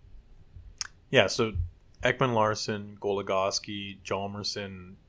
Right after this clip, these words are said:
Demers, Schenn, Chychrun is, is their top s-, I mean, Kevin Connauton, Adam Clendenning is, they have eight defensemen right now, according to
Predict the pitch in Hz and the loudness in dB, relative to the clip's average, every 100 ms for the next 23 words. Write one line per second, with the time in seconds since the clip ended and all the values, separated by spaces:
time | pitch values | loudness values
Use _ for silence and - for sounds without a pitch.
0 | - 98 101 98 95 92 - - - - | -6 -4 -2 0 0 -2 -6 -12 -10 -4
1 | 107 98 95 92 90 _ _ - _ - | 0 2 0 -6 -16 _ _ -20 _ -20
2 | - _ - 98 - 95 90 90 90 - | -20 _ 0 0 0 -4 -4 -8 -6 -6
3 | - - - - _ _ _ - - 110 | -8 -10 -16 -20 _ _ _ -6 0 2
4 | - 104 98 87 101 - 107 104 98 101 | 4 6 4 4 2 2 0 0 0 0
5 | 98 101 90 92 92 92 92 - - - | 0 -2 0 0 -2 -8 -12 -16 -20 -20
6 | _ _ - - 92 92 - 92 87 90 | _ _ -20 -4 -4 -4 -6 -4 -2 -2
7 | 87 82 78 - - _ - 101 98 104 | -6 -6 -6 -6 -8 _ 0 0 2 -2
8 | 98 98 95 92 85 85 80 82 92 85 | -4 -6 -8 -6 -6 -6 -8 -6 -6 -4
9 | 82 82 | -4 -4